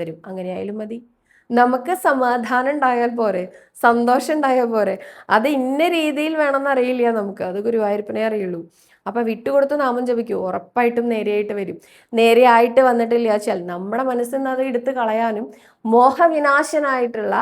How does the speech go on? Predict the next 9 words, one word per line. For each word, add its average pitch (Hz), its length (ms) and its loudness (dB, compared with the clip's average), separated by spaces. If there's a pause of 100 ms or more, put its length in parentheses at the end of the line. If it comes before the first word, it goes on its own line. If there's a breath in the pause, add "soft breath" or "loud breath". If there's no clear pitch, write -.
(340 loud breath)
ഗുരുവായൂരപ്പന്, 196 680 -2 (100)
മോഹവിനാശകനായിട്ടുള്ള 220 1300 -2
ഗുരുവായൂരപ്പനെ 185 580 -6
കൊണ്ടേ 190 240 -6 (100)
സാധിക്കുള്ളൂ. 190 540 -6 (380 loud breath)
ധൈര്യമായിട്ട് 202 440 -2
പ്രാർത്ഥിച്ചോളൂ 175 680 -8
ട്ടോ. 208 160 -4 (2500 loud breath)
ഉം, 208 440 -4